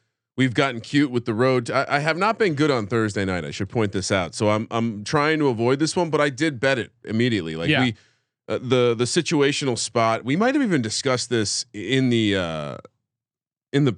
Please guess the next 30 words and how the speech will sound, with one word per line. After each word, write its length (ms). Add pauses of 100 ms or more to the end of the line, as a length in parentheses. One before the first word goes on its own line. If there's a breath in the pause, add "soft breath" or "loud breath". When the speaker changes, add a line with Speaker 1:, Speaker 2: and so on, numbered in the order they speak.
(140)
Speaker 1:
just 220
having 320
that, 260
that 240
Miami. 540
Co-, 140
also, 300
my, 240
we, 140
we, 220
we, 120
Miami 360
coming 400
from 120
a 60
home 260
spot 380
too. 240
Like, 260 (460)
everything 400
is 120
going 260
from 160
positive 420
to 60
negative 340
for 60
both 260
teams. 240
So, 180